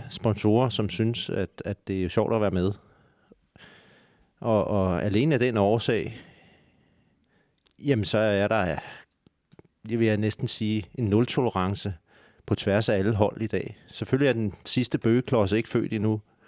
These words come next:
Ja, det kom-, der kunne altid være nogle tosser imellem, som tager nogle chancer, og ny og næ slår,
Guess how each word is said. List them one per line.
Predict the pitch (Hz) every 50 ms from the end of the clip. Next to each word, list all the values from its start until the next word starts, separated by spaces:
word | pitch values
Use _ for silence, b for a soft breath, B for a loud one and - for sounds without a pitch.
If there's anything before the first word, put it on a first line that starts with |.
| b b b b b b b - -
Ja, | - - - -
det | 113 -
kom-, | - 120 110 107
der | 98 107 107
kunne | 98 - 127 120
altid | 131 143 - - 147 131
være | 117 104 104
nogle | 104 107 104 104 101 98 92 95 -
tosser | - 117 104 107 107 131 123
imellem, | 113 101 107 - - 113 107
som | - 107 101 95 87 85 b b b b b b b b b b
tager | - - 117 95
nogle | - 110 110
chancer, | 101 - 104 95 95 101 - 127
og | 110 104 - - - 98 98
ny | 104 117 123 120
og | 110
næ | 113 113 117 120 104 - B B B B B B B B B B B B B B -
slår, | - - - 120 101 92 82 B